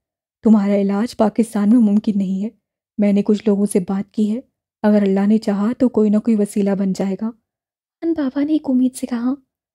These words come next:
Speaker 2: "खान बाबा मेरे लिए क्यों धक्के खा रहे हैं इस उम्र में? अगर मेरे नसीब में ज़िंदगी हुई तो खुद मिल जाएगी। कोई ज़रूरत नहीं है मेरे लिए किसी के सामने हाथ जोड़ने की। आपने जो मेरे लिए किया है वही बहुत है।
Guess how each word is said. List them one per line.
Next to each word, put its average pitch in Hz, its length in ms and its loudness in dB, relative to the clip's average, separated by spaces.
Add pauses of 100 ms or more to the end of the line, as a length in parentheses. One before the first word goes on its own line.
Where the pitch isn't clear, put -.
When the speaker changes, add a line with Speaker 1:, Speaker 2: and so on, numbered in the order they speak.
(240)
Speaker 2:
"खान 285 160 4
बाबा 269 320 -2
मेरे 302 220 4
लिए 285 140 4
क्यों 285 260 0
धक्के 277 260 0
खा 269 200 -4
रहे 269 200 -2
हैं 277 200 2
इस - 200 -2
उम्र 285 220 2
में? 320 160 -2 (600)
अगर 269 220 4
मेरे 262 200 4
नसीब 262 340 2
में 269 80 4
ज़िंदगी 262 320 2
हुई 285 280 2
तो 392 120 -4
खुद 311 220 -2
मिल 247 140 2
जाएगी। 254 480 -4 (420)
कोई 285 180 4
ज़रूरत 262 360 0
नहीं 269 200 4
है 359 80 0
मेरे 294 200 2
लिए 269 140 0
किसी 269 280 -2
के 277 140 -8
सामने 262 300 0
हाथ 262 200 0
जोड़ने 247 420 0
की। 269 160 -2 (600)
आपने 254 360 4
जो 294 160 0
मेरे 285 200 4
लिए 302 140 2
किया 269 240 -2
है 320 180 -2 (100)
वही 294 180 4
बहुत 247 320 -2
है। 277 200 -4